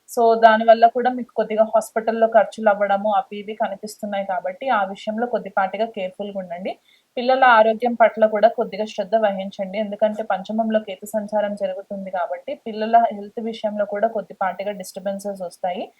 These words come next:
మీ ఎంట-, మీ మెంటల్ హెల్త్ వల్ల కూడా కొద్దిగా హాస్పిటల్‌కి కొద్దిగా డబ్బులు ఖర్చు అయ్యే ఛాన్సెస్ కనిపిస్తున్నాయి కాబట్టి ఫైనాన్షియల్ గెయిన్స్‌ని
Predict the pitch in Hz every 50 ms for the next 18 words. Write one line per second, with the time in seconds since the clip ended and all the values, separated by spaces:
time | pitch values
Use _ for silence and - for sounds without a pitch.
0 | _ _ _ _ - 226 226 - - 208 208 208 233 214 202 214 214 208 208 208
1 | 208 196 208 220 240 247 262 247 247 233 233 233 233 220 226 220 214 214 220 220
2 | 214 220 - 220 190 - 196 196 202 214 240 - - _ _ _ _ _ _ _
3 | _ _ - - _ - - 214 196 202 - 233 202 233 247 240 - 247 - 233
4 | 208 190 208 196 202 202 202 196 190 - 226 220 214 233 202 - - - 214 208
5 | 208 214 208 190 196 - 220 220 220 - 202 180 185 190 202 208 - - 214 208
6 | 202 190 185 185 185 175 170 175 180 - - 370 - - _ _ _ _ _ _
7 | - - - 233 220 220 233 254 254 262 - 277 262 247 202 226 220 214 226 247
8 | - - 262 269